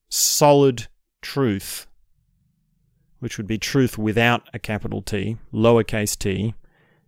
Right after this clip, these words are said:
and mystical truth, or mystical worldview, and you use that by seeing, "Okay, how do I distinguish between the different ideas, concepts, explanations that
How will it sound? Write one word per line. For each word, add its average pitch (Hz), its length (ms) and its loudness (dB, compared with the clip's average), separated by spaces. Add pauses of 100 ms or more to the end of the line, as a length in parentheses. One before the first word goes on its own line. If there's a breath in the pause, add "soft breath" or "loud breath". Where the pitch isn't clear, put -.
and 113 460 0 (680)
mystical 123 720 2
truth, 110 580 -4 (840)
or 101 460 2 (460)
mystical 117 580 -2
worldview, 107 640 2 (260 soft breath)
and 127 120 -2
you 135 60 4
use 143 420 4
that 143 320 4
by 117 260 4
seeing, 117 560 2
"Okay, 113 500 -4 (1600)
how 135 180 2
do 131 120 6
I 123 120 6
distinguish 117 580 0
between 117 360 -4
the 107 80 -2
different 120 320 -4
ideas, 113 500 2
concepts, 117 540 -6
explanations 113 800 -4
that - 160 -10